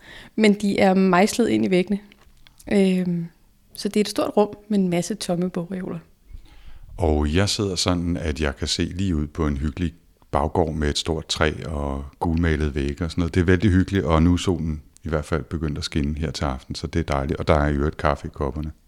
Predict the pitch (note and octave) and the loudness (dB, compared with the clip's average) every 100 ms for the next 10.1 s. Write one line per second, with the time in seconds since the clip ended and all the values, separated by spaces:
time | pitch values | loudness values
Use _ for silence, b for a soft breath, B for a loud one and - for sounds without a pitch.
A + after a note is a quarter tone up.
0 | _ - - - - A2 - - - - | _ -20 -20 -12 0 0 0 -14 -12 0
1 | G#2+ G#2 F#2 E2+ F#2 F#2+ E2 F#2 D2+ D2+ | 4 4 2 -4 2 4 4 4 4 2
2 | - D#2 C#2+ D#2 C#2+ B B B B B | 0 -4 -2 -2 -4 B B B B B
3 | B B B - - - - A2+ B2+ A2 | B B B -20 -18 -2 4 6 8 8
4 | F#2 E2+ C3 B2 - - D#2 C#2+ C2+ C2 | 6 4 0 -2 -6 0 2 2 0 -2
5 | B1+ - _ _ F2 D#2 D#2+ D#2+ - D2 | -6 -12 _ _ 0 2 4 2 2 -2
6 | - D#2 D#2 D#2+ D2+ D#2 D2 D#2+ E2 D#2+ | 0 -2 0 -2 -2 0 0 2 2 4
7 | E2 F#2 E2+ D#2 D2+ - - - - - | 4 2 -2 0 -2 -2 -6 -8 -10 -20
8 | _ G2 E2 D2 C2+ D#2 - D#2+ D2 C#2+ | _ -2 0 0 0 -4 -2 0 0 0
9 | D#2 D#2 - C#2+ C2 - D2+ - D2 D2+ | -2 -2 -2 -4 -4 -4 -4 -4 -6 -6